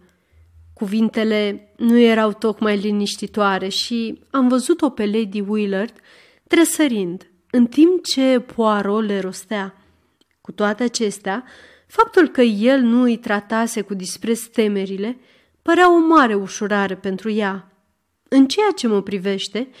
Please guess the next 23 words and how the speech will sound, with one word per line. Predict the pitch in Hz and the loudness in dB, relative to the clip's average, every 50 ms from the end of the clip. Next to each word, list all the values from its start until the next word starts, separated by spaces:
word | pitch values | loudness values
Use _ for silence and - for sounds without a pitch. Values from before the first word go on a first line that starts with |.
| - - - _ _ _ _ _ | -20 -20 -20 _ _ _ _ _
nu-mi | - 494 466 392 311 | -2 4 6 8 8
imaginasem | 254 240 226 214 175 - 214 214 214 233 247 247 - 233 220 | 8 6 4 2 0 -2 -2 0 0 0 0 0 -2 -2 -2
vreodată | 196 214 214 208 208 196 214 220 240 233 240 226 | -2 0 0 0 0 0 0 0 0 -2 -4 -6
că | - - 233 220 214 208 202 202 202 | -4 -4 -2 -2 0 -2 -2 -4 -6
Poirot | - 240 233 233 233 220 214 208 202 226 269 254 - _ _ _ _ _ _ _ _ | -4 0 0 2 2 0 0 -2 -2 -2 -4 -6 -10 _ _ _ _ _ _ _ _
ar | - 311 339 | 0 2 2
fi | 330 - - 311 | 2 2 2 2
putut | 330 - 269 254 - 330 - | 2 0 -4 -2 0 0 2
avea | 294 240 208 214 233 254 | 2 2 2 4 2 2
o | 247 | 4
înclinație | 226 220 208 - 202 208 208 208 214 240 233 233 - - 240 233 226 226 220 226 _ _ _ _ _ | 2 0 -2 -4 -4 -2 0 0 0 0 -2 -4 -4 -2 0 0 0 0 -2 -6 _ _ _ _ _
atât | - 254 254 247 - - 349 349 262 | 0 0 0 0 -2 -2 -2 0 0
de | 233 202 | 0 -4
profundă | - - 185 185 - - - 247 233 220 220 | -4 -6 -10 -10 -8 -6 -2 0 0 0 -2
spre | 214 - - - 214 214 220 214 208 | -4 -8 -10 -8 -6 -4 -4 -4 -6
superstiție. | 202 - - 214 - - 202 196 - - _ - 214 190 196 - - 202 180 175 185 180 _ _ _ _ _ _ _ _ _ _ _ _ _ _ _ _ | -6 -8 -12 -12 -8 -8 -8 -8 -8 -12 _ -10 -10 -10 -10 -12 -12 -10 -10 -10 -10 -14 _ _ _ _ _ _ _ _ _ _ _ _ _ _ _ _
Am | - 359 381 392 381 | 4 6 6 8 6
abordat | 349 - - 269 262 247 285 302 302 294 | 4 4 2 0 0 2 2 2 2 0
subiectul | - - 226 202 240 247 254 247 247 247 220 208 | -2 -6 -4 -2 0 0 0 -2 -4 -4 -2 -2
în | 214 208 | -2 -2
drum | 202 190 196 196 | -2 -4 -4 -6
spre | 190 - - - 196 | -8 -10 -10 -10 -10
casă. | 196 196 - 214 208 202 196 - - 190 185 | -10 -8 -8 -8 -8 -8 -10 -12 -14 -16 -18